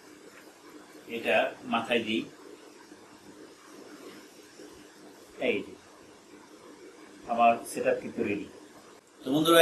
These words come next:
এখন আপনাদের কাছে আসি যে খরচের ব্যাপারে, যে কেমন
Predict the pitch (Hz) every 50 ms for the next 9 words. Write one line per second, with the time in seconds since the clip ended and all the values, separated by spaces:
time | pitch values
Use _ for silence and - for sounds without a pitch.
0 | 156 - - - 165 - - - - - - 139 127 151 143 147 151 147 147 -
1 | - - - - 143 139 143 143 143 143 143 131 - 143 147 147 143 151 - -
2 | 165 165 170 175 - 160 147 123 120 - 101 92 92 - - 104 - - 147 147
3 | 147 170 175